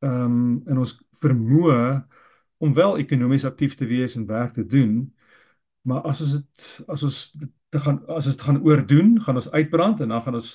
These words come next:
niks vir niemand beteken nie. So dit is regtig 'n belegging om beter balans te handhaaf. Ehm, die,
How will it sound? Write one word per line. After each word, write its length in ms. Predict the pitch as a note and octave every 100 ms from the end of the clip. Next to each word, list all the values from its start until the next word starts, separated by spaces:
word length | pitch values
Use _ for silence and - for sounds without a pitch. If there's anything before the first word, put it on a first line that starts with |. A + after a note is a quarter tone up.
| A#2
niks 180 | C3+ -
vir 80 | A2+
niemand 260 | B2+ B2
beteken 400 | - C#3+ D3+ E3
nie. 140 | F#3 G#3 - _ _ - _ _ _
So 460 | - E3 E3 D#3+ -
dit 140 | D3+ D#3
is 120 | C3
regtig 280 | C#3+ G#3 G#3
'n 60 |
belegging 640 | E3 A2+ A#2 - C3 B2+ C#3+ -
om 440 | C3+ B2+ B2 D3 E3+ C#3+ - _ - -
beter 460 | C3+ D3+ C#3+ A2 - _ _ -
balans 520 | A#2+ B2 A2 B2+ C3+
te 80 | B2
handhaaf. 720 | G#2 C#3+ C3+ G#2 C3 - _ _ _ - _ _ _ _
Ehm, 380 | A#2+ A2+ A2+ A#2 A2+ _ _
die, 380 | C3 A#2 A2+